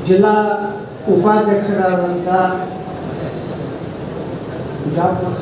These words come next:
ನಗರ ಬಸ್, ಬಿಜಾಪುರ ಜಿಲ್ಲಾ ಉಪಾಧ್ಯಕ್ಷರು ಹಾಗೂ ನಗರ ಸಂಚಾಲಕರಾದಂಥ ಬಸವರಾಜ್ ಬೈಚ್ಮಾಳ್ ಅವರೇ, ಮಹಿಳಾ ಮೋರ್ಚೆ ಜಿಲ್ಲಾ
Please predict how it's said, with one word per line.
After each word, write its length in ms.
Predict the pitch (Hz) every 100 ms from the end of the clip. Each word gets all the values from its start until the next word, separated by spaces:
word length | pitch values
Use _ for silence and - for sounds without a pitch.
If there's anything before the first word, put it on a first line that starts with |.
| 143
ನಗರ 220 | 147 151 196 - 160 139 139 - - - 131 139 139 - - - - - 175 165 160 - - - - - - - - - - - - - - - - -
ಬಸ್, 260 | 160 165 - - -
ಬಿಜಾಪುರ 480 | 165 175 208 208 208 202
ಜಿಲ್ಲಾ 220 | 202 220 196
ಉಪಾಧ್ಯಕ್ಷರು 960 | 190 214 - 196 - 196 226 233 247 - - - - - -
ಹಾಗೂ 220 | 175 196 185
ನಗರ 220 | 185 220 208
ಸಂಚಾಲಕರಾದಂಥ 960 | 202 196 208 208 202 202 196 190 190 202 180
ಬಸವರಾಜ್ 460 | 170 190 196 190 170
ಬೈಚ್ಮಾಳ್ 420 | 170 170 170 170 170
ಅವರೇ, 240 | 165 175 180 - - - - - - - - - - 151
ಮಹಿಳಾ 300 | 170 185 202 202
ಮೋರ್ಚೆ 320 | 202 202 202 196 190
ಜಿಲ್ಲಾ 180 | 190